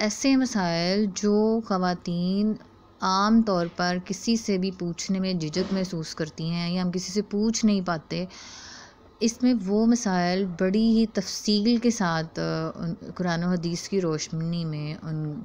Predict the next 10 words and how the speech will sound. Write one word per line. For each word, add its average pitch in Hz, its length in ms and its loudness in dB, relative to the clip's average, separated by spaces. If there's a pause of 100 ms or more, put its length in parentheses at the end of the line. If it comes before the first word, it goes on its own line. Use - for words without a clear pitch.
तमाम 170 460 0
मसाइल 156 380 -4
का 156 140 -8
हल 151 260 -6
जो 160 140 -8
है 151 140 -4
वो 147 120 -8
बताया 147 440 -8
गया 147 200 -8
है। 165 240 -6